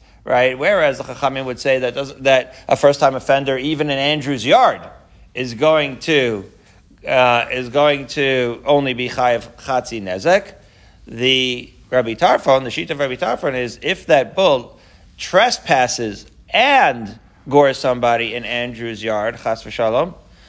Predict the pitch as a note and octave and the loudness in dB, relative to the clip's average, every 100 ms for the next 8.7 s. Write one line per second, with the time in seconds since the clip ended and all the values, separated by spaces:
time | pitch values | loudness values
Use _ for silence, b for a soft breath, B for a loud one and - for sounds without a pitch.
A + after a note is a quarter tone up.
0 | b - C#3 G3+ F3+ C#3 C#3+ C3+ C3 C#3 | b -2 2 2 0 -2 -2 -2 -2 2
1 | D#3 D3 D3 D3 C#3+ C3+ C3 C#3 C3 C3+ | 2 2 0 0 0 -6 -4 -2 -2 -2
2 | B2 A#2+ A2+ B2+ C3+ B2+ A#2+ - B2+ B2 | -6 -8 -8 -4 -2 -4 -8 -4 2 2
3 | F#2+ F2 - G#2 A2 G#3+ G3 B2 - G2+ | 0 -6 -8 -4 -2 0 0 -2 -4 -12
4 | - - - A2+ A2 G2+ G2 G2+ G#2 G2+ | -16 -18 -8 -6 -4 -8 -4 -6 -6 -10
5 | G2+ A#2 G2+ F#2 b b b _ - - | -6 -6 -6 -10 b b b _ -20 -20
6 | - - B2+ C#3 C#3 A#2+ A2+ - A#2+ A2+ | -20 -10 2 4 6 4 -2 -2 0 2
7 | A2 G#2 G2+ - A#2+ A2 A2 - B2 A2 | 2 2 -4 -4 -2 0 -2 -2 -4 -2
8 | A#2+ A2 A2 G#2+ G2+ F#2+ | -2 0 0 -2 -4 -10